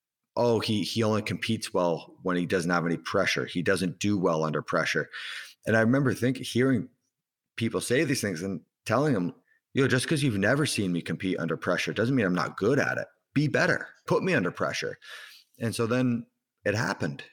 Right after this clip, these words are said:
I remember the specific event. I remember where I was standing. I remember everything about that. And I was down by fifty points, and I had a great opportunity to gain a large chunk of those points back. And all I heard was the criticisms.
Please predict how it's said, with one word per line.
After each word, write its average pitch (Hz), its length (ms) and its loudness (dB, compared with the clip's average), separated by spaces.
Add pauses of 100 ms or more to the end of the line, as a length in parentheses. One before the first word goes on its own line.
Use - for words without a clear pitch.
(120)
I 98 60 4
remember 120 280 4
the 113 180 2
specific 104 520 -2
event. 98 360 -2
I 90 120 0
remember 92 280 2
where 90 240 2
I 82 40 2
was 82 100 -4
standing. 110 480 0
I - 80 0
remember 87 580 2
everything 104 1080 0
about 80 380 0
that. 87 180 2
And 78 100 0
I 82 60 0
was 80 100 -4
down 95 240 2
by 95 140 2
fifty 90 300 -2
points, 95 500 0 (480)
and 85 340 2
I 80 80 2
had 90 160 2
a 90 60 2
great 92 320 2
opportunity 92 840 0
to 80 220 -2 (120)
gain 95 340 2
a 69 80 0
large 80 420 0
chunk 87 180 0
of 76 60 -8
those 82 160 -2
points 87 300 -2
back. 123 340 0 (460)
And 95 120 2
all 104 280 4
I 104 80 4
heard 104 220 2
was 92 180 -2
the 90 80 -6
criticisms. 95 640 -2